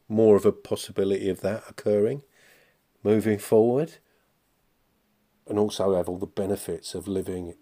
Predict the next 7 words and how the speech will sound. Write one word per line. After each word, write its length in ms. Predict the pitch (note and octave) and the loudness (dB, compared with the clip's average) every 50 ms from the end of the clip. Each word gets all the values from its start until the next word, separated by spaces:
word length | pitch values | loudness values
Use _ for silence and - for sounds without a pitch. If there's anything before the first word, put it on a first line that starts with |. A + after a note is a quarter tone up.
| _ - | _ -12
in 320 | - F#2+ F#2 E2+ F2 F2 - _ _ _ _ _ _ _ _ _ _ _ _ _ | -10 -10 -10 -10 -14 -16 -18 _ _ _ _ _ _ _ _ _ _ _ _ _
a 100 | - G2 | -10 -10
beautiful 800 | F2+ - - - G2+ G2+ G2+ G2 F#2+ - - - F2 E2+ E2 - _ _ _ _ _ _ _ _ _ _ _ | -10 -10 -8 -4 -4 -2 -2 -4 -6 -10 -12 -10 -10 -10 -10 -12 _ _ _ _ _ _ _ _ _ _ _
part 260 | - - G#2 F#2 F2+ | -6 -4 -2 -2 -2
of 80 | G2+ F#2+ | -4 -6
the 80 | G2 F2+ | -8 -6
world 440 | F2 F#2+ F#2+ F#2 F#2 F2+ E2+ - | -4 -4 -4 -4 -4 -6 -8 -12